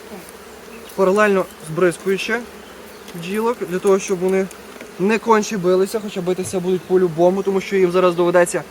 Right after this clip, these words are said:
маточку собі обрати. Так, і в нас ще йде ще одна вощина, ми її поставимо з краєчку.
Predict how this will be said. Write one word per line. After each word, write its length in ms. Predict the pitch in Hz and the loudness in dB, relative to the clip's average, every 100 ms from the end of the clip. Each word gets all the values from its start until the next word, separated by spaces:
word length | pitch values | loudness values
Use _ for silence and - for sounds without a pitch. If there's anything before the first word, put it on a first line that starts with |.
| - - - - - - - | -16 -20 -20 -20 -20 -16 -2
маточку 500 | 196 180 185 - 190 | 4 4 2 -6 -8
собі 260 | - 175 196 | -6 2 2
обрати. 480 | 180 190 185 226 247 - - - - - - - - - - - - - - - - - - - - - - - - - | 4 4 2 0 -10 -14 -20 -20 -20 -20 -20 -20 -20 -20 -20 -20 -20 -20 -14 -12 -12 -14 -20 -20 -20 -20 -20 -20 -20 -4
Так, 200 | 185 165 - - | 0 0 -2 -10
і 80 | 190 | -6
в 60 | 190 | -2
нас 200 | 190 190 | -2 -2
ще 200 | - 190 | 0 4
йде 220 | 185 180 | 4 4
ще 140 | - | 2
одна 220 | 180 175 170 | 2 2 0
вощина, 420 | 170 - 226 196 | -2 -4 -4 -2
ми 160 | 180 | 0
її 120 | 190 190 | 0 -2
поставимо 580 | 165 - 180 180 175 - - - - | -4 0 2 2 0 -8 -14 -16 -16
з 180 | - - | -18 -6
краєчку. 760 | 180 170 156 151 135 - 208 | 0 0 0 -2 -4 -6 -6